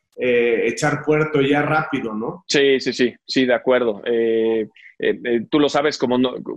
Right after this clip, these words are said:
Speaker 2: en, en esta carrera ya lo platicabas, no, no tenemos días, o sea, hay veces que trabajamos de lunes a lunes y así estuvimos mucho tiempo y luego los viajes y,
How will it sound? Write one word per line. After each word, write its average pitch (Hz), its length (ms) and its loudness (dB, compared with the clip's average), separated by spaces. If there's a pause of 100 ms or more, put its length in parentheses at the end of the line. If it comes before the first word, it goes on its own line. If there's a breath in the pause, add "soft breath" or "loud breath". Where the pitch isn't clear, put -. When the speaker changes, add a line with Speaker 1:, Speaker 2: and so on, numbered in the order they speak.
(140)
Speaker 2:
en, 123 160 2
en 143 260 4
esta 156 200 0
carrera 156 480 0
ya 135 220 -2
lo 139 160 0
platicabas, 147 480 -2
no, 151 180 -2
no 151 180 -4
tenemos 165 320 -4
días, 185 220 -2
o 151 60 0
sea, 147 80 4
hay 156 80 2
veces 175 280 -2
que 139 100 -8
trabajamos 156 280 -2
de 147 80 0
lunes 180 280 -6
a 131 60 2
lunes 226 300 -2
y 175 60 2
así 160 180 0
estuvimos 190 440 -2
mucho 180 260 -2
tiempo 196 480 0
y 160 80 0
luego 160 200 2
los 127 200 0
viajes 185 500 0
y, 139 100 2